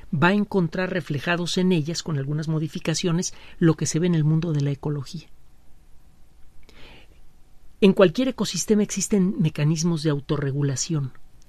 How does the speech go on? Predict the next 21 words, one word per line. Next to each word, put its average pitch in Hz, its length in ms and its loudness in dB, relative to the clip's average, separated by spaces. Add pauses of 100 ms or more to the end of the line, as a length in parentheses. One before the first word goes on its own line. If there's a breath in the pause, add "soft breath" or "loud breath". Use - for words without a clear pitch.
(320 soft breath)
Si - 220 4
hay 214 100 10
demasiados 202 640 4
predadores 170 680 2
y 147 60 -6
pocas - 380 -4
presas, 185 440 -2
las 139 160 -4
presas 185 340 -4
pueden 180 320 -2
llegar 147 280 -4
a 156 40 -4
desaparecer. 151 680 -8 (1900 soft breath)
En 165 200 6
un 233 220 4
ecosistema 196 680 0
equilibrado, 208 580 2
cuando 160 260 0
hay 190 100 2
demasiados 180 580 0
predadores, 185 640 0